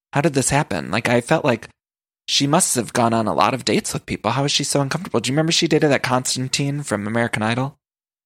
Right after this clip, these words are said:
I don't know why that's relevant, but it's relevant. <laughs> And then, you guys,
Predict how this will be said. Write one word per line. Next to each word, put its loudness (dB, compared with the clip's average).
I -6
don't -4
know 0
why 4
that's -2
relevant, 2
but 4
it's -4
relevant. 0
<laughs> -10
And 0
then, 2
you 0
guys, 2